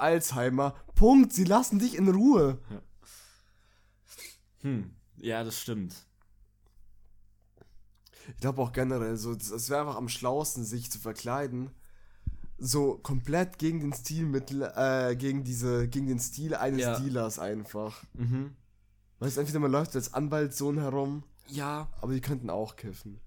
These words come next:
Speaker 2: Ja, ja, aber nicht dealen.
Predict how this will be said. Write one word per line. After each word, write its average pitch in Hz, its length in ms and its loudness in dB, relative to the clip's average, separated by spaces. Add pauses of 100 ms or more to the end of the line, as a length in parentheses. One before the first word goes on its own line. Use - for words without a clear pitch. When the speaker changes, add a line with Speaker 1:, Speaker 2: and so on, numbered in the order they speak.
(880)
Speaker 2:
Ja, 117 200 -4
ja, 110 260 0
aber 98 260 -6 (200)
nicht 101 320 -8
dealen. 95 480 -8